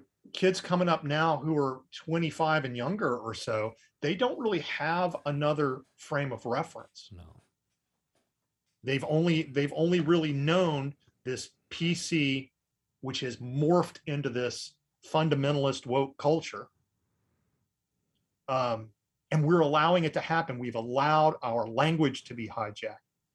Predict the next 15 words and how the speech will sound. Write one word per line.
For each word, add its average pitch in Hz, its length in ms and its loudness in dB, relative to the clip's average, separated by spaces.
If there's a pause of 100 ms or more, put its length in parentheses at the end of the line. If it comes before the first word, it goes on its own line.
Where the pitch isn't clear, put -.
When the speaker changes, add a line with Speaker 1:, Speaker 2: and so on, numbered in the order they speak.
(360)
Speaker 1:
We've 120 360 -8
allowed 143 840 2 (520)
the 127 560 -4 (280)
woke 143 460 2 (340)
culture 151 500 -2
to 127 200 -10
invade 135 420 2
at - 180 -6
all 185 140 8
these 151 160 2
different 135 300 -8 (340)
levels, 127 540 -6 (1200)
our 117 120 -4
culture 160 440 0
completely. - 720 -4